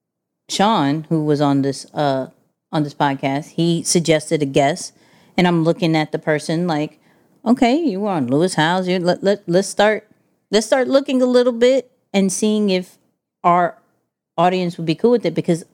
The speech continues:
our biggest thing is we have to protect the audience, right? We have to protect y'all and not be like, n-, no shade to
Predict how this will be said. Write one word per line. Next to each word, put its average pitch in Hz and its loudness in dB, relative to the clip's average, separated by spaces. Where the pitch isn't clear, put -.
our 208 4
biggest 190 0
thing 185 -2
is 160 -4
we 165 -2
have 170 -2
to 165 -4
protect 147 -2
the 160 0
audience, - -4
right? 165 4
We 170 4
have 190 0
to 190 -6
protect 175 -4
y'all 135 0
and 165 2
not 175 -2
be 165 0
like, 151 -2
n-, 185 0
no 196 2
shade 185 0
to 151 -2